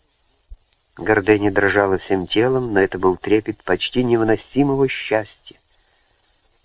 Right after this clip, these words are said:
"О, Уэйн!" — прошептала она. "Я так тебя люблю!" Он схватил её в объятия, прильнул губами к её губам,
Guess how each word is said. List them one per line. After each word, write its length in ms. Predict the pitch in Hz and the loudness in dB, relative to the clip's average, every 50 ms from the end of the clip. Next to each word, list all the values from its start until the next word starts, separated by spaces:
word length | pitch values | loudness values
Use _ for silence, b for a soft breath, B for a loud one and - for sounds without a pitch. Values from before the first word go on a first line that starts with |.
| _ _ _ _ _ _ _ _ _ _ _ _ _ | _ _ _ _ _ _ _ _ _ _ _ _ _
"О, 320 | - 127 139 143 135 127 120 | 2 4 4 4 4 2 2
Уэйн!" — 640 | 110 104 101 95 92 101 101 95 92 95 95 98 - _ _ _ _ _ _ _ _ _ - | 4 4 4 6 4 4 0 -2 -6 -8 -12 -16 -18 _ _ _ _ _ _ _ _ _ -12
прошептала 640 | - - - - 95 - - - 92 87 87 95 90 | -8 -6 -4 -4 -4 -4 -2 -2 -2 0 0 0 -2
она. 280 | 87 90 92 95 95 - b b b b b b b b b b b b _ _ _ _ _ _ _ _ _ _ _ | 0 0 0 -2 -2 -6 b b b b b b b b b b b b _ _ _ _ _ _ _ _ _ _ _
"Я 140 | - - 98 _ _ _ _ _ | -18 -18 -18 _ _ _ _ _
так 280 | - - 143 147 143 - - _ _ _ _ - | -2 0 2 2 0 -2 -6 _ _ _ _ -8
тебя 320 | - 127 113 101 98 110 | -6 -6 0 0 -2 0
люблю!" 500 | 113 104 98 98 - 87 87 90 85 - - - _ _ _ _ _ _ _ _ _ _ _ _ _ _ _ _ - | 0 -4 -6 -6 -8 -12 -12 -12 -12 -14 -16 -20 _ _ _ _ _ _ _ _ _ _ _ _ _ _ _ _ 0
Он 140 | 107 107 104 | 0 0 0
схватил 420 | - - 113 - - 131 127 113 | 4 4 4 4 6 4 4 6
её 140 | 117 110 104 | 6 4 4
в 60 | 110 | 4
объятия, 580 | 110 98 98 90 104 113 123 113 - - 113 101 | 2 0 2 2 2 2 2 2 0 0 -2 0
прильнул 500 | - - 110 101 95 98 117 113 107 98 | 0 0 0 0 2 2 2 2 0 -2
губами 540 | 92 95 98 85 101 101 101 98 98 98 | -2 -2 0 2 4 2 2 2 -2 -4
к 140 | 92 - - 92 | -6 -8 -4 0
её 160 | 92 95 90 | 0 0 0
губам, 500 | 85 90 87 80 92 107 120 120 120 | -2 -4 -4 0 0 0 0 0 -4